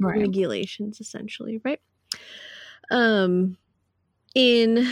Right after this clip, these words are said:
Speaker 2: ceremonial magic, banishing refers to one or more rituals intended to remove non-physical influences ranging from spirits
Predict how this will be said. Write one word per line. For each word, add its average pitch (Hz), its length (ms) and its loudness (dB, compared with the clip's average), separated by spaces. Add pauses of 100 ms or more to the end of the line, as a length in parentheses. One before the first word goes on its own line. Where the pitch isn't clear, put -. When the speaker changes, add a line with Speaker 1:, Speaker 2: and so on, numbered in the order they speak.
(180)
Speaker 2:
ceremonial 220 680 2
magic, 202 460 -6 (260)
banishing 208 580 2
refers 190 800 2
to 214 300 2
one 196 240 2
or 196 80 2
more 180 240 0
rituals 240 880 0 (260)
intended 202 500 0
to 190 120 -4
remove 180 480 0
non-physical 233 1500 -2
influences 196 880 -2 (560)
ranging 190 420 0
from 185 340 -2
spirits - 1000 -4